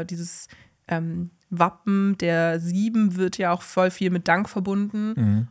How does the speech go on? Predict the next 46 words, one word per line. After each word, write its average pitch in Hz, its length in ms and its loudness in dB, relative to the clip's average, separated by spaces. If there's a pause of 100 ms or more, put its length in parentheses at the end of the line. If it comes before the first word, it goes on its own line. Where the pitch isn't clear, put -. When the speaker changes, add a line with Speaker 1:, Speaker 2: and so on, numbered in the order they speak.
(100)
Speaker 1:
Und 180 600 2
ich - 140 -4
finde 190 160 2
schon, 196 160 0
dass 190 100 2
das 190 140 -2
dann 185 180 2
aber 175 280 -2
doch, 196 340 -2
doch 202 180 -2
immer 196 220 4
da 180 100 4
mitschwingt, 180 800 0
also 156 180 -2
Speaker 2:
Mhm. 95 60 0
Speaker 1:
generell 165 380 4
bei 165 140 2
George 170 260 -2
R. 180 80 -4
R. 165 80 2
Martins 165 480 -2
Imagination 175 880 0
des 202 180 -2
Ganzen. 196 640 0 (420)
Ah, 190 240 2
vielleicht 185 400 4
ist 196 100 0
es 202 120 -2
aber 180 300 2
auch 185 460 2 (120)
alles 180 260 2
doch 190 180 0
gesteuert 170 520 6
von, 165 360 -2 (380)
äh, 165 120 0
den 165 220 2
Göttern, 170 560 -2 (140)
die 180 60 -6
Speaker 2:
Ja. 113 140 6
Speaker 1:
dann 131 80 -2
sagen, 156 640 -4 (440)
„Nee, 170 360 0
Dank 170 440 -6
soll 165 260 -6
Speaker 2:
Ja. 190 60 -2
Speaker 1:
gewinnen.“ 170 400 -8